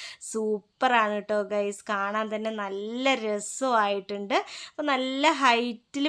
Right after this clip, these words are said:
പോയിട്ടുണ്ട് നമ്മുടെ ഈ ഒരു റംബൂട്ടാൻ്റെ ചെടി. നമ്മൾ ഈ ഒരു ചെടി വെച്ചത് നമ്മൾ നോർമലായിട്ട് റംബൂട്ടാൻ കഴിച്ചിട്ട് അതിൻ്റെ ആ ഒരു, ആ, സീഡ് ഉണ്ടല്ലോ അത് മുളച്ച് വന്നതാണ് ട്ടോ ഈ ഒരു റംബൂട്ടാൻ്റെ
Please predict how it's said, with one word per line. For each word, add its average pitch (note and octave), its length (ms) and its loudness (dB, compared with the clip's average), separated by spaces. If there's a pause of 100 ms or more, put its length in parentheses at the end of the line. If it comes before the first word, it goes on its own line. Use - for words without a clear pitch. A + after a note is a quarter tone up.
(120)
പോയിട്ടുണ്ട് A#3 540 0 (160)
നമ്മുടെ A3 240 -4
ഈ A3 80 0
ഒരു A3+ 120 -4 (100)
റംബൂട്ടാൻ്റെ G#3+ 760 -2 (400)
ചെടി. A3+ 380 2 (520)
നമ്മൾ C4 220 0
ഈ - 80 4
ഒരു C#4+ 120 2 (100)
ചെടി A#3+ 380 2
വെച്ചത് A3+ 600 0 (320)
നമ്മൾ G#3+ 180 -4 (100)
നോർമലായിട്ട് A#3 720 2
റംബൂട്ടാൻ G#3 420 -2 (120)
കഴിച്ചിട്ട് G#3 580 -4
അതിൻ്റെ G#3 280 -2 (100)
ആ - 20 2 (120)
ഒരു, A3 160 -2 (480)
ആ, G#3+ 40 -2 (180)
സീഡ് C#4+ 340 4
ഉണ്ടല്ലോ G3 320 0 (260)
അത് G#3 220 -2 (420)
മുളച്ച് G3+ 440 -2
വന്നതാണ് G3+ 600 0
ട്ടോ G#3+ 140 -2 (120)
ഈ - 20 -2 (100)
ഒരു A3 140 0 (520)
റംബൂട്ടാൻ്റെ G3+ 640 -4